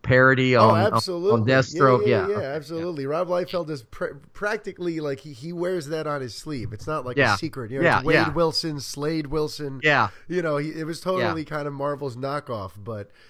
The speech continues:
Speaker 2: yeah, I would say, you know, s-, stay truer to what Deathstroke's tone is, but in terms of budget and execution, try to mimic Deadpool, and then I think
Speaker 1: Yeah.
Speaker 2: they'll actually have a hit on their hands.
Speaker 1: Absolutely,
Speaker 2: Um,
Speaker 1: yeah.
Speaker 2: and yeah, yeah, and, you know, a-, as you hit on, there are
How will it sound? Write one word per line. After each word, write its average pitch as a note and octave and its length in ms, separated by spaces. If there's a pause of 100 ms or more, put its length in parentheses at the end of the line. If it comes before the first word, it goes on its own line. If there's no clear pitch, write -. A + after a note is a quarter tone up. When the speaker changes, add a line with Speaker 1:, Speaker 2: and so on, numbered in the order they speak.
(200)
Speaker 2:
yeah, F3+ 220
I C#3 220
would G3 180
say, E3+ 260
you D#3+ 120
know, C3+ 180 (120)
s-, B2+ 240
stay F3+ 300
truer F#3 460
to - 160
what C#3+ 200
Deathstroke's D3 560
tone D3+ 360
is, E3+ 260
but A#2 160
in A#2 140
terms C3+ 320
of G#2+ 180
budget C#3 400
and A2+ 160
execution, C3 840 (340)
try B2+ 220
to A2+ 80
mimic G2+ 400
Deadpool, F2+ 500
and F2+ 100
then F2+ 280
I G#2 80
think A2+ 180
Speaker 1:
Yeah. C3 140
Speaker 2:
they'll G2+ 100
actually G2+ 280
have G2 180
a F#2+ 40
hit G2+ 200
on F2 180
their D#2+ 120
hands. E2+ 520
Speaker 1:
Absolutely, A#2 680
Speaker 2:
Um, F#2+ 120
Speaker 1:
yeah. G2+ 180 (380)
Speaker 2:
and C3 100
yeah, F3 120
yeah, C#3 260 (100)
and, B2 300
you C3+ 100
know, - 80
a-, A#2+ 240
as A#2+ 160
you D3 120
hit C3 200
on, A2+ 220
there B2 200
are A#2 440